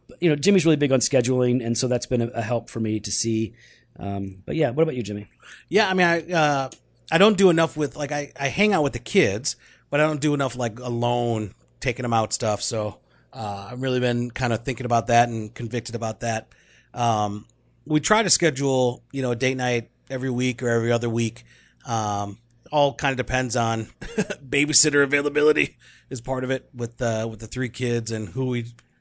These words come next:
Speaker 2: know that can help put 'em to bed so that when we get home, we ain't gotta deal with 'em.
Speaker 1: Yeah, you don't wanna deal with kids.
Speaker 2: I don't wanna deal with them. I'm
Speaker 1: Ugh.
Speaker 2: done. But, uh, but yeah, the other part of it is also, you know, Joe jokes about it, but, uh,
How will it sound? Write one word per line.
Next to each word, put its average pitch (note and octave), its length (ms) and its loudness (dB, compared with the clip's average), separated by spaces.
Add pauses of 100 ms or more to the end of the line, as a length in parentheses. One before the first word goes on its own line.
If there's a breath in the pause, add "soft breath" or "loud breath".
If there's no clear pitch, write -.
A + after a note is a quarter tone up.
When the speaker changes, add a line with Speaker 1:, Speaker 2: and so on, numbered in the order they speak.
Speaker 2:
know B2+ 360 4
that A#2 140 2
can A2 140 -6
help B2 220 -4
put B2+ 120 -4
'em A#2+ 120 -4
to A2 60 -2
bed A2+ 300 2
so A2+ 100 0
that A2 100 -2
when A2+ 120 -2
we B2+ 80 -4
get A#2 140 -2
home, A2 320 -2 (320)
we C3 100 -2
ain't A#2+ 100 0
gotta A2+ 160 -2
deal A2+ 160 -2
with A2 120 -4
'em. G#2+ 120 -6 (300)
Speaker 1:
Yeah, G#2 140 -6
you C3 100 0
don't C#3+ 80 0
wanna G#2+ 120 -4
deal G2+ 180 -4
with F#2 120 -10
kids. A#2+ 320 0
Speaker 2:
I F3 40 2
don't E3 80 4
wanna A#2+ 140 2
deal A#2+ 140 0
with A2+ 100 0
them. A#2+ 220 -4
I'm A#2 80 -2
Speaker 1:
Ugh. A2 60 0
Speaker 2:
done. G#2 240 -6 (580 soft breath)
But, A#2 240 -6
uh, A#2+ 360 0
but G#3 120 2
yeah, B3 160 8
the G#3 120 6
other G#3+ 100 6
part F#3 220 6
of E3+ 60 -2
it E3+ 80 2
is D#3 260 2 (180)
also, D3+ 440 4
you D3+ 120 0
know, C3 300 -2
Joe D3+ 240 4
jokes D3 320 2
about A#2+ 260 2
it, C3+ 180 -2 (240)
but, A#2+ 280 -8
uh, G#2 280 -2